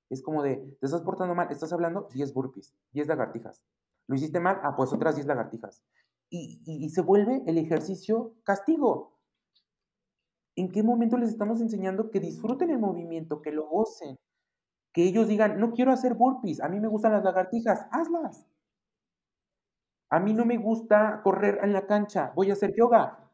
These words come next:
hazlo. No tenemos esta accesibilidad a cuestionar y, y a personalizar la educación física.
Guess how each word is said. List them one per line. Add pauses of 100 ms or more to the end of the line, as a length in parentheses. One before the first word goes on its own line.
hazlo. (1080)
No
tenemos
esta
accesibilidad (180)
a
cuestionar (160)
y,
y
a
personalizar
la
educación
física.